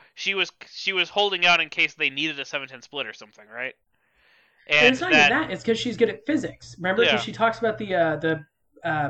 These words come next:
Speaker 2: basketball at the very beginning, about how,
Speaker 1: Oh, yeah.
Speaker 2: oh, she, she knows the full mechanics as to how to shoot a basketball. She just hasn't done it.
Speaker 1: Yeah.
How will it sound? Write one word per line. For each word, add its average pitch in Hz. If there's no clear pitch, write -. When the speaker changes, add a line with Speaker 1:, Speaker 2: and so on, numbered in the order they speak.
Speaker 2:
basketball 160
at 160
the 147
very 156
beginning, 156
about 139
how, 147
Speaker 1:
Oh, -
yeah. 131
Speaker 2:
oh, -
she, 180
she -
knows 196
the 156
full 220
mechanics 185
as 156
to 147
how 180
to 151
shoot 220
a 156
basketball. 135
She 170
just 180
hasn't 165
done 165
it. -
Speaker 1:
Yeah. 135